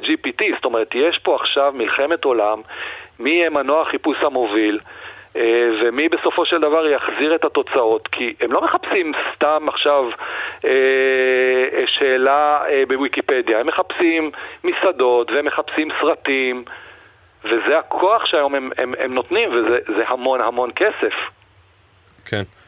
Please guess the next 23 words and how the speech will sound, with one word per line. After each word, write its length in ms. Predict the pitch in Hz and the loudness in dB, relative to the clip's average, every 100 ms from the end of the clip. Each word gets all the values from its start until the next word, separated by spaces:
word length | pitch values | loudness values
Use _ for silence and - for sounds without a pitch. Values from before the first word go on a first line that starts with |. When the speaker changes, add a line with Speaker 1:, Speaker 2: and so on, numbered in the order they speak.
| _ _ _ | _ _ _
Speaker 2:
וזה, 220 | 98 101 117 | -2 0 0
וזה, 180 | 101 110 107 | 0 -2 -2
וזה 160 | 107 | -4
שינוי, 420 | 104 131 135 151 | -2 0 2 2
עוד 140 | 156 151 | 2 0
פעם, 140 | 143 | -2
של, 220 | 107 113 | -4 -6
של 160 | 98 107 | -4 -4
המודל 320 | 104 104 113 | -2 2 2
העסקי. 420 | 110 113 - 160 | 2 -2 -2 0
זאת 220 | 85 - - | -2 -10 -10
אומרת, 140 | 95 | -6
זה 80 | 101 | -2
לאו 180 | 107 127 | 0 0
דווקא 340 | 127 131 - | 0 -2 0
Speaker 1:
זה 60 | 127 | 2
Speaker 2:
הכסף 200 | 131 135 | 2 2
Speaker 1:
שינוי 160 | 165 | 2
של 100 | 127 | 4
Speaker 2:
יבוא 100 | 120 | 4
Speaker 1:
המודל 320 | 131 127 139 | 4 4 4
Speaker 2:
מהפרסומות. 420 | 143 135 131 135 190 | 4 2 0 2 2
Speaker 1:
העסקי. 240 | 185 120 | 2 0